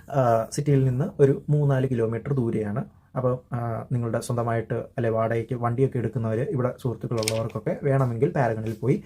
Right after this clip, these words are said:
ബിരിയാണിയൊക്കെ കഴിക്കാവുന്നതാണ്. പാരഗണിലെ മാങ്ങാക്കറി, ആ, ഇത് നമ്മുടെ, ഉം, ആ, നെയ്മീൻ മാങ്ങാക്കറി വളരെ ടേസ്റ്റ് ഉള്ളതാണ്. അപ്പം അതും പ-, അത് പക്ഷേ അഞ്ഞൂറ് രൂപയാണ്, അഞ്ഞൂറ്റി സംതിങ് രൂപയാണ്.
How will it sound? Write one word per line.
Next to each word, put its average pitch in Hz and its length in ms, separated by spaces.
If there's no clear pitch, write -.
ബിരിയാണിയൊക്കെ 120 560
കഴിക്കാവുന്നതാണ്. 110 640
പാരഗണിലെ 127 540
മാങ്ങാക്കറി, 123 680
ആ, 127 60
ഇത് 117 160
നമ്മുടെ, 113 440
ഉം, 131 360
ആ, 113 240
നെയ്മീൻ 123 420
മാങ്ങാക്കറി 110 580
വളരെ 123 360
ടേസ്റ്റ് 110 240
ഉള്ളതാണ്. 107 360
അപ്പം 135 320
അതും 147 260
പ-, 143 160
അത് 139 160
പക്ഷേ - 280
അഞ്ഞൂറ് 185 220
രൂപയാണ്, 127 440
അഞ്ഞൂറ്റി 123 580
സംതിങ് 117 340
രൂപയാണ്. 110 400